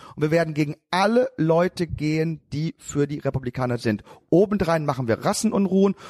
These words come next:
und wir sagen, dass wir eigentlich Rassentrennung und all das wollen. Diese Organisation, die die Demokraten gegründet haben, weil sie mit einem Wahlergebnis nicht leben konnten, nennt sich Ku Klux Klan, gibt es bis heute. Und nichts anderes macht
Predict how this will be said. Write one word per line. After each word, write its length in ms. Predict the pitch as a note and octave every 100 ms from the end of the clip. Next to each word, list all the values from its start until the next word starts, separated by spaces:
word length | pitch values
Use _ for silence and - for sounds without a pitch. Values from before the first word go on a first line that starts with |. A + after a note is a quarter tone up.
| -
und 120 | - C#3+
wir 80 | C3+
sagen, 220 | D3 D3
dass 140 | C3+
wir 160 | C3+ -
eigentlich 520 | C#3+ F#3 E3+ D3+ -
Rassentrennung 500 | D#3 - E3 D#3+ D3
und 120 | C3
all 120 | C3
das 180 | B2+ B2
wollen. 220 | B2 G2+ G#2 - -
Diese 220 | F3+ G#3+ A#3
Organisation, 600 | F#3 F3 E3+ - C3 A2+ -
die 60 | -
die 60 | A#2
Demokraten 600 | C3+ B2+ - F3+ A3 G3+
gegründet 500 | F3+ D#3 D3 B2 B2
haben, 300 | G2+ G2 G#2+ -
weil 140 | - C3+
sie 100 | C#3
mit 140 | D3
einem 260 | C#3 C3 A2+
Wahlergebnis 600 | E3 A3 F#3 F#3+ - E3+
nicht 140 | D#3+ C3+
leben 240 | C3+ A#2
konnten, 320 | B2 B2 B2+
nennt 180 | B2+ C3
sich 180 | - -
Ku 120 | E3+
Klux 260 | - C#3+ -
Klan, 320 | C3+ B2 C3+
gibt 180 | - -
es 120 | B2+
bis 200 | - -
heute. 360 | A#2 G2 F2+ - _ - - - - _
Und 180 | D3+ C#3 -
nichts 560 | C#3 E3+ G#3 - - -
anderes 560 | C#3 C#3 A2+ D2 - - _
macht 560 | - A2 C#3 - - -